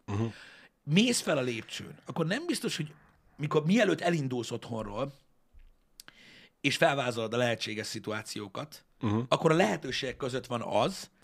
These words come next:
Speaker 2: hogy egy csak alsógatyába lévő, ö, ö, túlsúlyosnak mondható ember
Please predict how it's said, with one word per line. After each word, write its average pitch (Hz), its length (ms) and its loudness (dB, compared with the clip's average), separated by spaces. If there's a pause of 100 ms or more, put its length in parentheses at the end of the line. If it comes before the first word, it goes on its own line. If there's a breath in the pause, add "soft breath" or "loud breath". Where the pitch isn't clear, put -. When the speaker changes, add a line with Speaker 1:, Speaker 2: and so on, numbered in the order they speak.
Speaker 2:
hogy 147 340 2
egy 147 300 0
csak - 300 4
alsógatyába 120 1000 -2 (1300)
lévő, 120 560 -6 (680 soft breath)
ö, 123 280 -2 (580 soft breath)
ö, 123 100 -4 (320)
túlsúlyosnak 160 480 6
mondható 135 380 2
ember 123 480 2